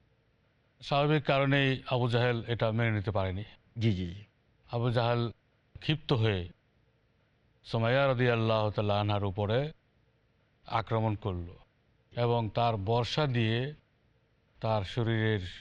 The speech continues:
Speaker 1: আঘাত করে তারপর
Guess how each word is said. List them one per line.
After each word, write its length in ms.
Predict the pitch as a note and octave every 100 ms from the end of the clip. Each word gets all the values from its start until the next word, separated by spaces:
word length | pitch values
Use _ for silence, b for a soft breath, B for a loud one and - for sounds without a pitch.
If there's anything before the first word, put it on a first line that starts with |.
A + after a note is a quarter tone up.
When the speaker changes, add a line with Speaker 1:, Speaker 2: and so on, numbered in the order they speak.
| - _ _ _ -
Speaker 1:
আঘাত 340 | A2+ G#2 D3+ -
করে 280 | B2+ F#2 F2 - _ _ _ _ _ _ _ _ _ -
তারপর 480 | A2 G#2 A#2+ A2+